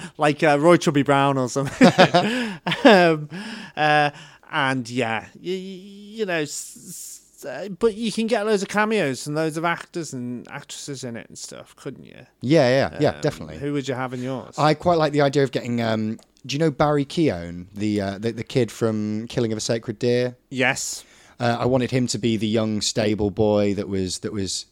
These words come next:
Speaker 2: eaten by the witches.
Speaker 1: Right, right, right.
Speaker 2: He's a fantastic actor.
Speaker 1: Yeah, yeah. Um,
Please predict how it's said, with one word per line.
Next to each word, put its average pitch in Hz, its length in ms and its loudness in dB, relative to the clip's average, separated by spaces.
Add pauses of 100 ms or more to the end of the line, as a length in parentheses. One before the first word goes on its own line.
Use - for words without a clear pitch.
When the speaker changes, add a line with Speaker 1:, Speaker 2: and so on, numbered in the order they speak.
(140)
Speaker 2:
eaten 110 340 -4
by 95 160 0
the 98 80 -2
witches. 98 680 -4 (600)
Speaker 1:
Right, 131 460 -2 (100)
right, 131 480 -6
right. 127 340 -8
Speaker 2:
He's 143 160 0
a 127 40 0
fantastic 87 640 -8
actor. - 320 -16
Speaker 1:
Yeah, 123 340 -4 (200)
yeah. 120 260 -10 (300)
Um, 123 580 -8